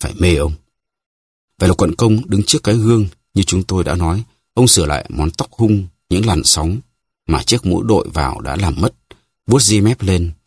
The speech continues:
lòng tràn ngập vui sướng và tự hào vì đang đến gần cái cơ hội mà ông đã ao ước từ lâu. Ông mỉm cười với mình, tràn trề hy vọng và tự hào. Ngay lúc đó,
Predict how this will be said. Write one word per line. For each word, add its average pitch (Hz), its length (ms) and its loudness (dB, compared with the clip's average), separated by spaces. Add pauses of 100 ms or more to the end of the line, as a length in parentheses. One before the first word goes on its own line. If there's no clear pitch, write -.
(220)
lòng 80 320 2
tràn 71 260 0
ngập 76 160 -2 (140)
vui 95 160 2
sướng 87 300 0
và 80 120 -2
tự - 200 -4
hào 78 320 -2 (360)
vì 87 80 0
đang 95 260 2
đến 98 160 2
gần 82 280 0 (160)
cái 85 140 -2
cơ 110 180 0
hội 90 280 0 (340)
mà 78 100 0
ông 82 220 2
đã 82 160 0
ao 92 200 0
ước 131 240 0
từ 82 100 0
lâu. 76 320 -4 (640)
Ông 98 180 2
mỉm 87 200 4
cười 69 200 0
với 85 140 -2
mình, 73 260 0 (380)
tràn 82 220 2
trề - 300 0
hy 101 160 -2
vọng 80 220 -4 (380)
và 76 200 -2
tự - 260 -4
hào. 73 280 -6 (1800)
Ngay 104 100 4
lúc 123 140 0
đó, 98 300 -2